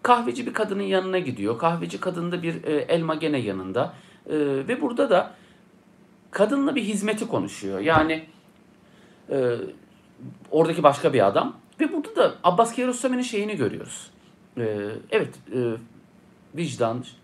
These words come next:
şehirler, pragmatizm. Evet Muhammed, bu, e, söylediğin tüm i-, ifadeler filmin çeperine yerleşmiş durumda. Çok doğru. E,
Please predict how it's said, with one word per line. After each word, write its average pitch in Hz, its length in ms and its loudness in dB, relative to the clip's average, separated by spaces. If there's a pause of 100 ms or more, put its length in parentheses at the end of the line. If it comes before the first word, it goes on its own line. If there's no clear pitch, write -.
(300)
şehirler, 123 600 -2
pragmatizm. 135 680 2
Evet 156 200 0
Muhammed, 104 340 2 (100)
bu, 156 240 0 (340)
e, 131 180 2
söylediğin 165 600 -2
tüm 202 380 -4
i-, 131 80 -6
ifadeler 139 680 0
filmin 175 360 -2 (300)
çeperine 151 500 0
yerleşmiş 110 640 0
durumda. 98 460 -6
Çok - 240 0
doğru. 101 320 0 (540)
E, 147 220 4